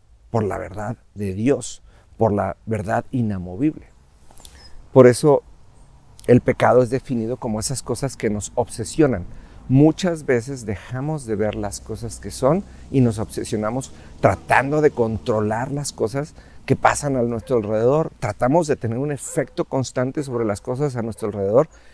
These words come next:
y olvidamos de ser objetos del, ahora sí que del control de Dios.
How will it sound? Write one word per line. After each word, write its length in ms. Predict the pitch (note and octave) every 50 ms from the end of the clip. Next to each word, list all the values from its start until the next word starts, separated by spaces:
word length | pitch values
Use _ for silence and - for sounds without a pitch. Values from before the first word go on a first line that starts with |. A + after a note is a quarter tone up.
| - -
y 100 | - C#3
olvidamos 560 | C#3 C3 G#2+ C3 B2+ A2 A#2+ B2 B2+ D#3 D3+ B2
de 100 | A#2+ G2+
ser 180 | - C3 A#2
objetos 880 | G#2+ F#2 - - - - A#2 C#3 D#3 - - - G#2+ D3 - - - _ _ _ _ _ - _ - - - - - - - - - - - _ - - - - - - _ _ - G#2
del, 300 | A2 A#2+ A2 G2 - - _ - - - - - - - F#2 F2+ - -
ahora 160 | - G2+ G2+
sí 120 | G#2+ - C3
que 140 | - A#2+ G#2
del 140 | G2 F2+
control 360 | - A2+ F#2 E2+ F#2 G2 G2 F#2
de 100 | F#2+ F#2
Dios. 380 | G2+ B2 - - - - -